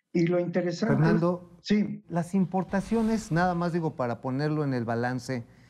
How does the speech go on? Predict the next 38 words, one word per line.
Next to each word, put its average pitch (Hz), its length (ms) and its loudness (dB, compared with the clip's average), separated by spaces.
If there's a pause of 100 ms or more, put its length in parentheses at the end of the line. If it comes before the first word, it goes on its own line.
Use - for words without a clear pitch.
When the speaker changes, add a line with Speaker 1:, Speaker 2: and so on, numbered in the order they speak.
(120)
Speaker 2:
¿qué 156 120 0
tanto 160 300 -2
estamos 143 420 -4
dependiendo 135 680 -2
precisamente 113 640 -6
del 104 140 -4
bloque 113 320 -2
del 135 160 -2
temec 135 420 -4 (440)
y 110 100 -8
qué - 80 -2
es 160 80 -2
lo 156 80 -4
que - 80 -16
estamos 95 340 -10
importando? - 480 -6 (1300)
Speaker 1:
Mira, 208 580 0
el 180 380 -2
setenta 185 680 -2
y 180 80 -4
seis 285 400 -4
por 190 180 -6
ciento 208 540 2
de 165 100 2
lo 135 280 0
que 139 160 0
importa 143 640 0
México, 135 880 0 (540)
setenta 127 640 0
y 127 60 0
siete 165 400 -2
por - 260 -10
ciento 127 380 2
más 147 280 2
o 127 60 2
menos 127 360 2
por 117 240 -2
ahí, 165 140 2